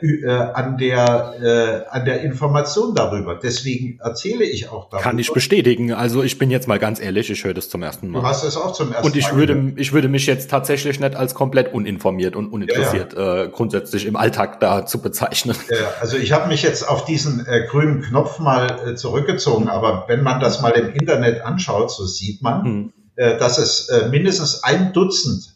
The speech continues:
Speaker 1: ein Dutzend verschiedener, äh, Zertifikate, Siegel gibt,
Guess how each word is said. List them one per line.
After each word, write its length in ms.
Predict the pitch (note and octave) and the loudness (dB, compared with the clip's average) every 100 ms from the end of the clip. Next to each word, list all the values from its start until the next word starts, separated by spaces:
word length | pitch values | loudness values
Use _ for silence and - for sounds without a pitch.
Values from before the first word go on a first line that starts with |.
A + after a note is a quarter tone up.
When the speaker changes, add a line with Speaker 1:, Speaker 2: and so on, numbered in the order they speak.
| - | -2
Speaker 1:
ein 300 | B2+ F#3+ G3+ | 0 0 0
Dutzend 400 | F3 F3+ F3+ D#3+ | -2 0 -4 -4
verschiedener, 960 | C3+ - - E3+ D#3 D3+ C#3+ C#3+ - _ - A2+ | -4 -4 -4 -6 -4 0 0 -2 -10 _ -16 -6
äh, 300 | C3+ A#2 A2+ | 0 2 2
Zertifikate, 880 | - D3 C#3 B2 A#2 G2+ G#2 C#3 - | 2 2 2 0 -2 -2 0 0 0
Siegel 480 | G2+ A#2 F#3 D3 G2 | -2 -2 2 2 2
gibt, 340 | A2+ F3 - | 0 -2 -4